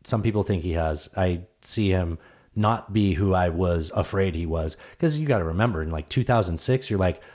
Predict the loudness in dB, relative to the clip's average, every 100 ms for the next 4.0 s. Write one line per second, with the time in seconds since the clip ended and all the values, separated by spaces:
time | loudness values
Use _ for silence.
0 | _ 0 0 2 2 2 0 -2 -2 2
1 | 2 4 2 2 0 0 -4 -4 -8 -2
2 | 2 0 0 0 2 4 2 2 0 0
3 | 0 -2 -6 -10 -2 0 0 -4 -12 -10